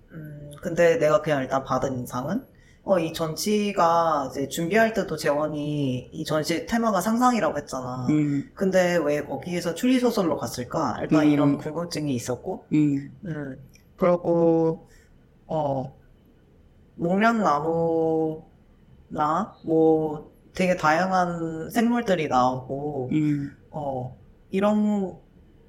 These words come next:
Speaker 1: 것들은 다 어디에서, 어떤 이유로? <laughs> 그냥 그때 보고 있던,
Speaker 2: 음.
Speaker 1: 어, 여러 뭐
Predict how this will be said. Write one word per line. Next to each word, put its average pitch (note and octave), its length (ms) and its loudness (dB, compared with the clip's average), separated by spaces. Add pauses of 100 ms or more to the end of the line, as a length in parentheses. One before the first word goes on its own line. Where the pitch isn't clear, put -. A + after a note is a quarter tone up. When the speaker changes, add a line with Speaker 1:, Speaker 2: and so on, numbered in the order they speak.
(280)
Speaker 1:
것들은 F3 460 2
다 D3 320 0
어디에서, D3+ 840 -4
어떤 F3 400 -2
이유로? D#3+ 520 2
<laughs> - 840 0
그냥 G#3 240 4
그때 G3+ 440 4
보고 F3+ 280 2
있던, D#3+ 640 2
Speaker 2:
음. C#3 400 2 (600)
Speaker 1:
어, C#3 840 -6 (300)
여러 D3+ 680 2
뭐 C3 640 -4